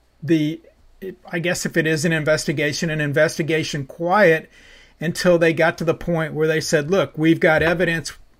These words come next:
We're gonna move along. This is what's gonna happen." But instead, you know, now all Michigan's dirty laundry is being aired, and probably nobody happier about that than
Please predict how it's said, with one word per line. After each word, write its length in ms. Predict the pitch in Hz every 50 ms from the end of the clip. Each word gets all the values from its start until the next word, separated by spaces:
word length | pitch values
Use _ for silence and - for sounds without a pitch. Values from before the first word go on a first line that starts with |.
| _ - - - - - - - -
We're 180 | 185 147 156 156
gonna 180 | 160 165 151 151
move 260 | 147 147 151 147 139
along. 520 | 139 135 147 190 214 208 185 180 180 175 170 _ _ _ _ _ _
This 160 | - 160 143 147
is 80 | 139
what's 220 | 156 156 151 147 -
gonna 200 | - 151 143 143
happen." 380 | 180 196 214 214 214 175 160
But 120 | 143 160 147
instead, 640 | 147 143 - - - 196 220 214 202 165 160 147 - - - - _ _ -
you 80 | 170 170
know, 220 | 160 156 147 143 135 156
now 280 | 160 175 175 175 170
all 140 | 156 160 170
Michigan's 540 | 160 165 170 165 - - 151 165 156 143 -
dirty 260 | - 170 156 147 143
laundry 380 | 127 151 156 175 185 175 175 165
is 80 | 143 131
being 240 | 139 156 151 147
aired, 340 | 143 139 139 143 156 175 170 - _ - - _ _ _ _ -
and 360 | 156 151 156 156 156 151 -
probably 280 | - - 180 170 175
nobody 400 | 160 160 160 147 160 156 160 160
happier 440 | 147 165 165 156 160 160 175 170 165 165
about 320 | 151 160 160 165 160 -
that 280 | 196 180 190 196 - -
than 360 | 170 165 160 160 160 165